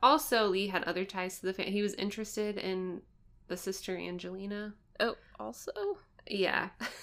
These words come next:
Speaker 2: Okay.
Speaker 1: And had
Speaker 2: <laughs>
Speaker 1: asked her out, like, multiple times,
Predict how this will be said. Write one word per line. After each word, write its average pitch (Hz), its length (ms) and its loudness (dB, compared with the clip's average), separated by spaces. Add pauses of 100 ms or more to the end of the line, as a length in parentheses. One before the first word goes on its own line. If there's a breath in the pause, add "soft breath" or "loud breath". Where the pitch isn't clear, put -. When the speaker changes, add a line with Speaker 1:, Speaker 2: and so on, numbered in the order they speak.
(1120 loud breath)
Speaker 2:
Okay. 466 300 8 (640 loud breath)
Speaker 1:
And 254 140 4
had 254 120 10
Speaker 2:
<laughs> 233 60 12
Speaker 1:
asked 247 320 8
her 240 100 6
out, 196 400 8
like, - 220 -6
multiple 226 320 -6
times, 190 640 -4